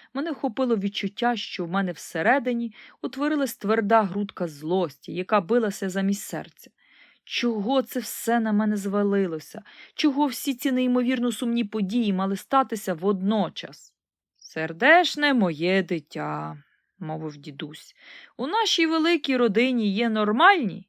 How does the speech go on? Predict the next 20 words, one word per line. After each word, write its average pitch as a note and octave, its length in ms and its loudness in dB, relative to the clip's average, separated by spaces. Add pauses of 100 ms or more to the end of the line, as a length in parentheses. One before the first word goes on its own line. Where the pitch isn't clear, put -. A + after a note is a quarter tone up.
і A3+ 120 -8
ненормальні, G#3 960 2 (440)
диваки D4 600 6 (180)
і F4+ 180 2
зануди. D#3+ 680 -2 (220)
Твоя D3+ 340 -4
мати C4+ 380 4
належить A3 560 2
до F3 140 2
ненормальних. D#3 920 0 (540)
Я D3+ 200 -2
також. - 640 2 (460)
Та D4 120 4
й G4+ 100 4
моя B3 420 6
мати A#3+ 320 4
була A3 300 6
не G#3 160 4
така, G#3+ 380 6
як G#3+ 320 0